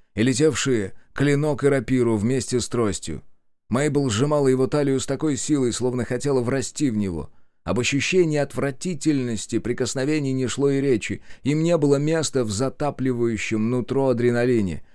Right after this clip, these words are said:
Грейден словно стал одним сплошным нервно колотящимся сердцем, или это пульс их всех бился в унисон.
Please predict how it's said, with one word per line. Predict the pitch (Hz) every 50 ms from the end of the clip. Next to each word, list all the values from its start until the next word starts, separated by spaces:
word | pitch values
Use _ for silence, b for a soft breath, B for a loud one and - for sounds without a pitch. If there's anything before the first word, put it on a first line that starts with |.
| - - _ _ _ _ -
Грейден | 98 104 120 147 165 170 165 151 147 147 139
словно | 131 - - 127 147 165 160 135 135 143 135
стал | 113 - - 151 135 123 120
одним | 120 113 110 135 156 160 143 123
сплошным | - - - 110 113 107 - - 156 156 143 127 123
нервно | 139 151 151 143 131 135 127
колотящимся | - 123 117 127 131 - 156 151 131 101 - 131 123 117 - - 107
сердцем, | 95 - - 160 156 143 - - 170 170 147 117 b b b b -
или | 170 196 180 170
это | 165 165 175 156
пульс | - - 151 165 165 156 147 135 - 147
их | 131 107
всех | - - - 151 165 151 110 113
бился | 110 139 156 151 143 - - 135
в | 123
унисон. | 135 135 139 131 - - 135 117 95 85 73